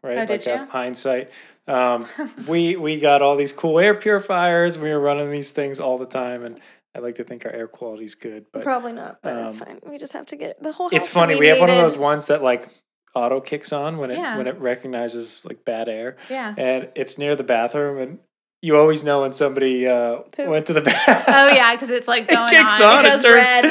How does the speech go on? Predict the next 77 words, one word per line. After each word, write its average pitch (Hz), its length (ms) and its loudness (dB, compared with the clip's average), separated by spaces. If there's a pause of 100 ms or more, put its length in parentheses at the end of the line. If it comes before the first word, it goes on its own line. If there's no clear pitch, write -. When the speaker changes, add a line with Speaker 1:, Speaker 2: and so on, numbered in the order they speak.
(140)
Speaker 2:
I 254 160 6
Speaker 1:
turns 247 300 6
Speaker 2:
know. 202 40 -2
Speaker 1:
red. 196 280 8
Speaker 2:
We've 277 180 -4
got 262 220 2
that, 226 220 0
too. 277 100 -4
It's 220 240 -4
like, 226 200 -2
no, 247 440 -6
there's 285 180 -2
no 311 80 -2
secrets 208 400 -8
in 208 60 -12
this 202 140 -8
house. 208 120 4
Speaker 1:
<laughs> - 260 2
Speaker 3:
I 269 360 6
love 254 260 2
it. 208 220 0
Speaker 2:
Yeah. 208 220 0
Speaker 3:
And 214 60 -4
then 247 120 4
I 254 40 -4
feel 480 80 0
like 466 120 0
the - 80 0
smell 285 300 0
goes 302 160 -2
away 254 200 2
right 233 260 2
away. 233 360 2
'Cause - 80 -20
Speaker 1:
It's 214 100 -2
Speaker 2:
Yeah, 277 280 6
Speaker 1:
hilarious. 196 340 4
Speaker 2:
it's 143 40 4 (400)
like, - 160 -18
yeah, 220 140 -2
Speaker 3:
My 208 60 -2
dad 240 200 6
just 233 100 0
Speaker 2:
over 214 120 -4
time. 220 180 -2
Speaker 3:
painted, 208 260 0
and 214 180 -8
we 196 220 -8 (100)
put 240 160 -6
the 208 80 -16
thing 214 240 -6
on, 202 160 -6
and 208 80 -8
it 202 80 -8
was, 226 160 -12
like, 214 200 -8
in 220 220 -12
two 277 220 -10
seconds, 247 380 -4
the 233 80 -10
m-, 208 160 -12
paint 240 280 -10
smell - 220 -14
was 208 80 -18
gone. - 300 -16
Speaker 2:
What, 254 100 -6
do 285 60 -8
you 285 100 -8
guys 277 120 -6
have 240 120 -10
an 208 80 -12
air 202 140 -10
doctor? 247 420 -12 (560)
Speaker 3:
I 247 120 2
wish. 226 360 2
Speaker 1:
Oh, 185 60 -6
Speaker 3:
No. - 20 -2